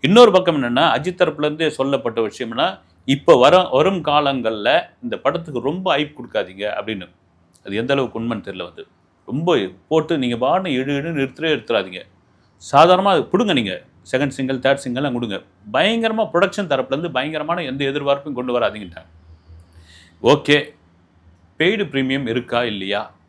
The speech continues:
அப்படின்னு மறுபடியும் என்னன்னா, அது வந்து ஒரு டிஸ்கஷன்ல போயிட்டு இருக்கு. தொண்ணூறு பர்சன்ட்டுக்கு வாய்ப்பு இல்லை அப்படின்னு சொல்லிட்டாங்க. அப்படின்னா வழக்கம் போல,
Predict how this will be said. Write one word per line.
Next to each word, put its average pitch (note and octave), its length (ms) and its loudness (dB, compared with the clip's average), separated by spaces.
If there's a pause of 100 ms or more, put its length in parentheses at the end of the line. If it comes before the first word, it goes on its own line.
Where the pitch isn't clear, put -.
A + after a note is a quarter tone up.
அப்படின்னு G2 400 -10
மறுபடியும் B2+ 480 -2
என்னன்னா, A2+ 360 -4
அது A#2+ 340 -2
வந்து B2 300 -4
ஒரு A2+ 180 -6
டிஸ்கஷன்ல B2+ 540 -4
போயிட்டு A#2 220 -4
இருக்கு. A#2+ 200 -6
தொண்ணூறு E3+ 340 0
பர்சன்ட்டுக்கு C#3+ 380 -4
வாய்ப்பு C3 480 -2
இல்லை A#2+ 160 -2
அப்படின்னு G#2+ 280 -4
சொல்லிட்டாங்க. F2+ 400 -8 (720)
அப்படின்னா A#2 280 0
வழக்கம் B2+ 380 2
போல, C#3+ 380 -2